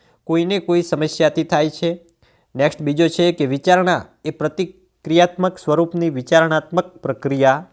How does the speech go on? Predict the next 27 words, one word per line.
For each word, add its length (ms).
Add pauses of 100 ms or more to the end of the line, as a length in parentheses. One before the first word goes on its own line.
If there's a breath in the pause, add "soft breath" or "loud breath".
(160)
છે. 400 (1000)
નેક્સ્ટ 260
આગળ 180
વધીશું 340
વીડિયોમાં. 400 (1800)
તો 60
આગળ 240
છે 140
ત્રીજો 360
કે 120
વિચારણામાં 680
પ્રયત્ન 460
અને 280
ભૂલની 420
પ્રક્રિયા 460
જોવા 320
મળે 320 (340)
છે. 360 (1000)
જોઈ 140
શકો 240
છો, 120
સંપૂર્ણ 420
જવાબો 320
આપેલા 300
જ 60
છે 160
વીડિયોમાં. 500